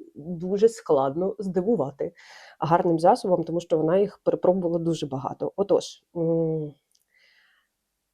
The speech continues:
це сиворотка з пептидами, я також буду, м, її пробувати, користуватися. Вона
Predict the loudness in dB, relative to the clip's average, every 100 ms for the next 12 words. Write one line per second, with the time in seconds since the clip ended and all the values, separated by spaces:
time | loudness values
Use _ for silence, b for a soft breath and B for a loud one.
0 | _ 4 4 6 4 4 0 -2 -2 0
1 | -4 0 -2 2 4 4 4 2 0 -2
2 | -4 -6 -4 -2 -2 -2 -2 -2 -4 _
3 | -4 0 0 -2 -2 -4 -6 _ _ _
4 | 0 2 4 2 2 -2 -6 -8 -2 -2
5 | 0 -2 -4 -8 B B B 2 4 4
6 | 0